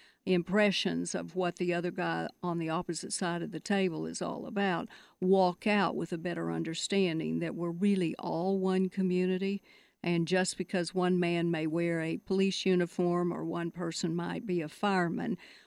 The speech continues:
or one might be a teacher or our colors of our skin are different and we talk differently, we walk differently, we're still all one community and we're better served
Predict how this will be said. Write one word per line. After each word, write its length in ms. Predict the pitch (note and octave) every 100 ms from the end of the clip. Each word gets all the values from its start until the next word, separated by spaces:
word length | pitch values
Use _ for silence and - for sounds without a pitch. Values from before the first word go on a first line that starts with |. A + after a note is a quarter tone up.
| _
or 140 | - F3
one 300 | F3 F3+ F3+
might 260 | E3+ D3+
be 160 | E3+ D#3+
a 60 | -
teacher 600 | - A3 G3+ - F3 E3+
or 160 | E3+
our 200 | D#3+ E3 E3+ -
colors 420 | - F#3+ E3+ -
of 140 | E3+ F3
our 120 | D3+
skin 420 | - - A3 G3
are 100 | E3+
different 580 | E3+ F3+ E3+ - E3+ -
and 140 | -
we 100 | E3
talk 400 | F3 A#3+ A3+ G#3+
differently, 480 | G3+ G3 F#3+ F#3 F3+
we 160 | E3+ E3
walk 320 | F#3+ G#3 G#3
differently, 520 | G3 - F3 - - - - _ -
we're 140 | F#3+
still 440 | - - G#3 F#3+
all 180 | E3+ D#3+
one 240 | D#3+ D3+ D3+
community 600 | - F3 E3 E3+ E3 E3
and 120 | E3+
we're 140 | F3+
better 520 | F#3 _ A3+ A3 F3+
served 720 | E3+ - F#3 E3+ E3+ F#3 F#3+